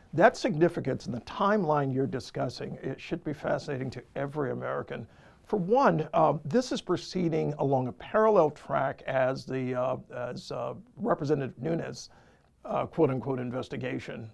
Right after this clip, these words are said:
uh, into the F B I, uh, starting with his, uh, now infamous memo, uh, uh, that excoriated the F B I. So the question becomes, who wins out first? Who, which information <laughs> transcends, uh, uh, in the,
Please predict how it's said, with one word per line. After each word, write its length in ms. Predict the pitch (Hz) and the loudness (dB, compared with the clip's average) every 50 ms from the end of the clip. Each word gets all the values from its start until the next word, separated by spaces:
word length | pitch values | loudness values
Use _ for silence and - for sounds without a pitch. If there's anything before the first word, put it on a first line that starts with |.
| - - | -12 -10
uh, 160 | 135 117 127 139 170 | -8 -8 -6 -6 -6
into 240 | 143 139 - 143 | -6 -6 -6 -6
the 160 | 135 127 131 139 | -6 -4 -2 -4
F 160 | 139 - - | -4 -6 -8
B 160 | 135 147 165 | -2 2 4
I, 260 | 156 139 139 131 131 123 - - 185 | 4 4 4 2 -2 -4 -8 -10 -8
uh, 140 | - 139 127 | -8 -8 -8
starting 400 | - - 160 143 139 139 135 127 | -4 -2 0 0 0 0 -4 -4
with 180 | 120 127 - | -6 -8 -8
his, 320 | - 143 123 127 123 - 135 | -6 -6 -6 -6 -6 -6 -6
uh, 160 | 135 127 127 | -6 -4 -4
now 380 | 127 127 131 127 127 135 135 - - - - - _ - | -4 -2 -2 -2 -2 -4 -4 -6 -10 -20 -20 -20 _ -4
infamous 420 | - 143 127 - 127 120 113 - | -4 -4 -2 -4 -4 -4 -4 0
memo, 400 | - 170 202 180 120 123 120 113 - - - _ _ - | 6 6 6 6 6 2 -4 -8 -10 -16 -20 _ _ -12
uh, 360 | 127 127 120 127 127 127 - - - - - - - | -8 -6 -4 -2 -2 -4 -4 -6 -12 -16 -16 -14 -8
uh, 200 | 156 135 123 139 139 135 123 120 | -6 -6 -6 -6 -8 -10 -6 -4
that 400 | - 123 123 131 - - - - - - - - | -2 -2 -2 -2 -4 -8 -12 -10 -8 -10 -6 -4
excoriated 760 | 156 147 - - - 269 240 208 143 117 - 131 - 131 127 - | -4 -4 -4 2 12 12 12 12 12 8 6 -2 -6 -8 -8 -8
the 180 | - 135 131 131 | -6 -4 -2 -2
F 160 | 131 - - | -4 -4 -6
B 100 | 143 135 | -6 -4
I. 320 | 127 127 131 131 120 110 - - - - - - - - | -2 -2 -2 -2 -4 -8 -12 -18 -20 -20 -20 -20 -14 4
So 120 | - 294 | 6 8
the 100 | 247 226 | 8 8
question 460 | 220 - - 302 359 359 - - 247 | 6 4 2 2 2 2 2 0 2
becomes, 540 | 196 190 185 - - 185 170 165 160 147 - - - - - - | 2 2 0 0 2 4 4 4 4 2 -4 -10 -18 -20 -20 -20
who 180 | - - 320 330 | -2 4 4 6
wins 360 | 339 240 220 220 202 175 147 | 8 8 8 8 6 6 6
out 180 | 165 147 135 - | 8 8 6 6
first? 420 | - - - 143 - - - - - - - - - _ | 2 -4 -4 -4 -4 -8 -12 -16 -18 -20 -20 -20 -20 _
Who, 200 | - 247 254 254 | 2 4 4 4
which 280 | 247 170 170 269 262 - | 4 6 4 4 4 4
information 720 | - 214 202 202 185 165 147 151 147 180 - - 160 147 - | 4 4 4 4 2 0 2 6 6 6 6 4 0 -2 -4
<laughs> 0 | |
transcends, 840 | - - 156 160 143 151 143 - - - 147 135 139 139 123 117 147 | -4 -4 -2 0 0 0 -2 -4 -4 -4 -2 0 0 0 -2 -2 0
uh, 340 | 131 127 123 123 127 131 - - _ | 0 2 2 2 2 0 -2 -4 _
uh, 440 | - 139 127 120 123 117 113 123 127 - - | -8 -6 -4 -2 -4 -4 -4 -6 -8 -6 -6
in 160 | 147 127 123 | -6 -4 -4
the, 60 | 127 | -6